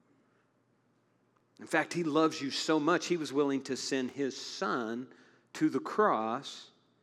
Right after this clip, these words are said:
so that your sins could be forgiven. And when God looks at us, he doesn't,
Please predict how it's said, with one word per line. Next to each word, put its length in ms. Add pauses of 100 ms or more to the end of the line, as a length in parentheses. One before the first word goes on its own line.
(1300)
so 180
that 140
your 140
sins 340
could 220
be 120
forgiven. 480 (1800)
And 120
when 80
God 220
looks 220
at 80
us, 160
he 120
doesn't, 480